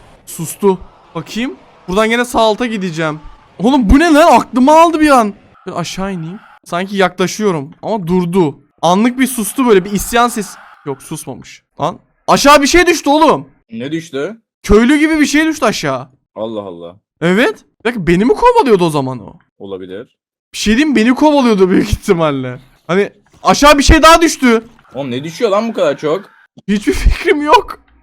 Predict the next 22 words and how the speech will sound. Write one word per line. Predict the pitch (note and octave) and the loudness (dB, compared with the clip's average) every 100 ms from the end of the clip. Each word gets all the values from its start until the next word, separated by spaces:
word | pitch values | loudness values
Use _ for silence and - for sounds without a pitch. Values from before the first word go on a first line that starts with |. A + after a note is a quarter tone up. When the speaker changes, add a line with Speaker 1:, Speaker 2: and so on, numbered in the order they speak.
| _ | _
Speaker 1:
<laughs> | F4+ G4+ G#4 - | -12 -2 -2 2
Oğlum | C#4+ F#4 A4 | 2 2 2
tepeden | D4 C4+ D#4 G#4+ D#4 | -2 0 -2 -2 -2
bir | |
şeyler | C4+ D4 D4+ G#4 | -2 0 0 0
düşüyor. | G#4 - D4 G3+ F3+ - _ _ | -4 -8 -4 -2 -4 -12 _ _
Ya | F3 D#3+ | -6 0
biraz | G#3 G3+ | 0 2
daha | C4 A#3 | 0 0
demir | B3 D4 | -2 -2
toplayacağım. | E4+ E4+ C4+ C#4+ - _ _ | -4 -2 -2 -2 -6 _ _
Oğlum | D3+ D3+ C#3 | -8 -6 -4
bak | C#3+ | -6
gene | D3+ D3 | -4 -2
başladılar | C#3 C#3+ D#3+ C#3+ C#3+ C#3 | -2 -4 -6 -4 -2 -2
ya. | C3+ C3 C3 C3 B2+ - _ - | -4 -6 -6 -8 -10 -14 _ -10
Ha. | D#3 E3 E3+ D#3 C#3+ C3 A2+ C3+ - - - | -2 0 2 2 2 -2 -6 -14 -20 -20 -18
Speaker 2:
Ne | A2 | -10
oluyor? | B2+ D3 C3 C3+ G#3 - - - C#3+ | -8 -6 -4 -6 -8 -18 -20 -18 -10
Speaker 1:
Yok, | D3 C3 - | -8 -10 -14
kalsın | - C#3 C3+ - | -8 -6 -6 -10
o. | C#3+ | -14